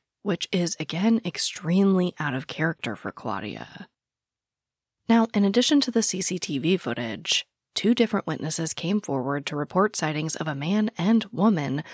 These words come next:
along Claudia's route to work that morning. The first, a cyclist, claimed to have seen a woman and a man on Melrose Gate Bridge around five thirty-five A M. Now, this timing is significant,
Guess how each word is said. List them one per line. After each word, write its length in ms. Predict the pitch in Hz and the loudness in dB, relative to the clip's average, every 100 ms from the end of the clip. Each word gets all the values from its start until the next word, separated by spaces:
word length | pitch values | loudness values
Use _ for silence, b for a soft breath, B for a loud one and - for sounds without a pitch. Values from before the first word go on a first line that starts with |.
| B B | B B
along 340 | 151 143 220 | 0 4 4
Claudia's 500 | 220 160 143 147 135 | 4 2 2 0 0
route 220 | 110 120 - | 0 -2 -2
to 100 | 143 | -2
work 300 | 151 202 - | 0 -2 -2
that 220 | 135 - | -4 -4
morning. 600 | 131 113 98 78 - 170 - _ _ _ - | -6 -6 -8 -10 -10 -14 -16 _ _ _ -8
The 80 | 147 | -4
first, 540 | 185 208 147 175 - | 2 2 2 -2 -4
a 80 | 143 | -4
cyclist, 760 | - 185 208 120 113 117 - - - | -2 -2 -2 -4 -4 -4 -6 -8 -10
claimed 300 | 156 185 214 | -2 0 2
to 80 | |
have 100 | 226 | 2
seen 180 | 208 151 | 2 -2
a 80 | 151 | -2
woman 280 | 143 190 226 | 0 2 4
and 120 | 220 | 4
a 40 | |
man 360 | 196 147 147 151 - | 2 -2 -4 -6 -2
on 260 | 160 185 | 0 0
Melrose 440 | 165 147 151 175 - | 0 -2 0 0 0
Gate 260 | 131 - | -2 -4
Bridge 320 | 147 160 160 | -2 0 0
around 420 | - 156 143 175 180 | -2 -2 -2 -2 -2
five 300 | 160 147 139 | -2 -2 -2
thirty-five 500 | 147 123 127 127 127 | -4 -2 -2 -4 -4
A 140 | 123 | -2
M. 400 | 143 110 - - - _ _ _ _ _ - | -2 -4 -8 -10 -12 _ _ _ _ _ 0
Now, 180 | 185 - | 0 2
this 220 | 190 254 | 2 0
timing 400 | - 311 311 285 - | 2 4 6 4 0
is 240 | 190 214 233 | 0 2 2
significant, 1000 | - 190 175 208 196 131 110 - - | 0 0 0 -2 -4 -6 -12 -10 -12